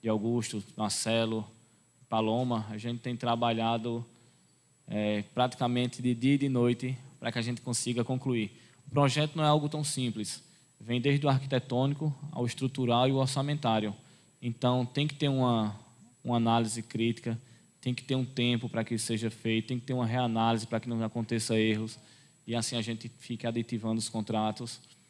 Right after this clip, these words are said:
Então, assim, esse ano a gente vai trabalhar com a restauração desses itens que a gente foi ver, inclusive o mais crítico,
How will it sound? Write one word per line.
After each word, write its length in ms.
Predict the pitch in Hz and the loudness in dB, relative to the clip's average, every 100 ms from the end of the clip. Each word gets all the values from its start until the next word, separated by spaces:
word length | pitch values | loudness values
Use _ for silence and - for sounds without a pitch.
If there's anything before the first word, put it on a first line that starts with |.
| _ _ _ | _ _ _
Então, 220 | 123 131 | -6 0
assim, 340 | 143 135 123 98 - - _ _ - | 0 0 -2 -4 -8 -20 _ _ 2
esse 360 | 160 156 175 | 2 2 2
ano 360 | 139 135 147 147 | 4 4 2 0
a 120 | 131 | -2
gente 340 | 123 127 127 131 | 0 0 0 -2
vai 260 | 113 123 | 0 0
trabalhar 400 | 127 127 120 120 | 2 0 2 2
com 120 | 117 120 | 2 0
a 40 | |
restauração 1000 | 113 135 139 135 131 - 120 117 123 135 - - _ | 2 0 2 2 2 0 0 0 0 -4 -10 -20 _
desses 460 | - 120 117 123 110 | -2 0 2 -2 0
itens 320 | 117 117 120 | 0 0 -2
que 80 | - | 0
a 60 | 117 | 0
gente 260 | 120 113 | 0 -2
foi 140 | 131 131 | -2 -2
ver, 180 | 113 | 0
inclusive 440 | 110 107 123 127 131 | -2 -2 -2 -2 -2
o 40 | |
mais 240 | 131 127 - | -2 -2 -4
crítico, 540 | - 127 135 120 110 | -2 -2 -2 -6 -8